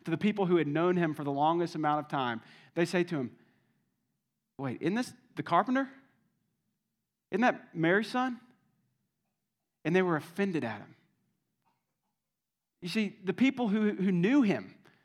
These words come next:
thought he was nothing more than just a really good dude till he rose from the dead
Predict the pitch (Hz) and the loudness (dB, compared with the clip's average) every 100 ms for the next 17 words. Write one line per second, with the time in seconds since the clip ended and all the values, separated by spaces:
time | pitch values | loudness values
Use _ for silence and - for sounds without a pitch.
0 | _ _ _ _ 190 190 208 185 165 185 | _ _ _ _ 0 2 0 0 2 0
1 | 196 202 180 180 156 147 139 143 - 139 | 0 -2 0 0 0 -2 -2 -6 -8 -6
2 | 147 151 143 127 127 107 98 _ _ _ | -4 -2 -2 -2 -4 -6 -10 _ _ _
3 | _ _ _ _ _ _ _ _ _ 185 | _ _ _ _ _ _ _ _ _ 2
4 | 170 147 165 147 151 151 - 143 127 123 | 2 2 0 2 2 0 -2 -4 -2 -4
5 | 104 | -6